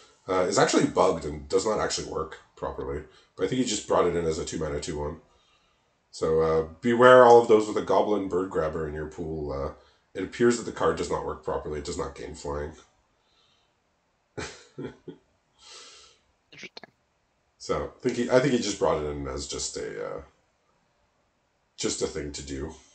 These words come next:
Speaker 1: in the early game.
Speaker 2: Yep,
Speaker 1: So
Speaker 2: Chris
Speaker 1: how's, uh,
Speaker 2: has kept a very s-, stable hand.
Speaker 1: Okay.
Speaker 2: Just two drops and four lands with
Speaker 1: Cool.
Speaker 2: an Iron Verdict.
Speaker 1: All right. Well, there's a, there's, there's a cat coming up here,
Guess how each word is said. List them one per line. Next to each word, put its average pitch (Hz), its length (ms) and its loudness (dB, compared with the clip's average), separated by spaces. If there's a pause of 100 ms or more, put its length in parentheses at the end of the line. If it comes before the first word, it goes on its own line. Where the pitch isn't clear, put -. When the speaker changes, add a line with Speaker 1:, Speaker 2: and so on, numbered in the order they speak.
(140)
Speaker 1:
in 76 80 -16
the 71 100 -10
early 69 220 -8
game. 69 260 -10 (3000)
Speaker 2:
Yep, 156 80 -4
Speaker 1:
So 95 160 -2
Speaker 2:
Chris 110 300 2
Speaker 1:
how's, 90 160 0
uh, 147 60 6
Speaker 2:
has 143 140 10
kept - 300 6
a 135 60 12
very 139 380 12
s-, 131 80 4 (160)
stable 143 380 12
hand. 123 360 8 (220)
Speaker 1:
Okay. 254 160 -4
Speaker 2:
Just - 400 4
two 147 180 12
drops 160 460 12 (520)
and 135 340 6
four 135 180 10
lands 156 300 8 (420)
with 127 140 8
Speaker 1:
Cool. 127 100 10
Speaker 2:
an 123 120 8
Iron 131 280 10
Verdict. - 460 8 (420)
Speaker 1:
All 127 100 0
right. 117 240 0
Well, 120 240 -2
there's 117 220 0
a, 110 320 2
there's, 107 180 -4
there's 107 160 -2
a 98 60 -6
cat - 280 0
coming 87 240 -4
up 87 140 -6
here, 107 300 -8